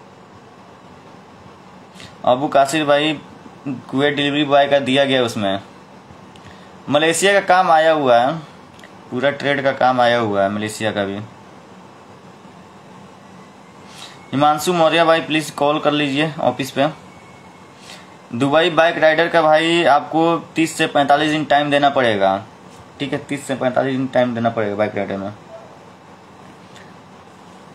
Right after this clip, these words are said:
Please video को आप लोग share कर दें एक बार। number में फिर से आप, और office address दिखा देते हैं, देख लीजिए आप लोग। Dyson Enterprises Google पर search कीजिएगा, Dyson Enterprises Facebook का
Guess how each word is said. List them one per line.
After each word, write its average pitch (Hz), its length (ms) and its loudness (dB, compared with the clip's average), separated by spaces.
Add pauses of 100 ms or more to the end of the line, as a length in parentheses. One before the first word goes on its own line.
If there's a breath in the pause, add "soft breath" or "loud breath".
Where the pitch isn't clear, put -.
(1080 loud breath)
Please 151 260 0
video 151 320 2
को 165 100 2
आप 156 180 4
लोग 151 100 -4
share 156 260 0
कर 156 180 0
दें 147 100 0
एक 139 80 0
बार। 143 100 2
number 143 300 0
में 147 140 0
फिर 143 200 -6
से 139 160 -2
आप, 135 140 4 (800)
और 131 100 0
office 139 340 -2
address 131 240 -2
दिखा 120 280 0
देते 120 220 -4
हैं, 123 200 -2 (440 loud breath)
देख 143 160 -2
लीजिए 156 180 2
आप 143 100 2
लोग। 143 140 0
Dyson 139 300 2
Enterprises 143 760 0
Google 127 300 0
पर 143 120 -2
search 131 240 -2
कीजिएगा, 143 420 0
Dyson 123 340 0
Enterprises 135 640 0
Facebook 131 520 -4
का 131 100 0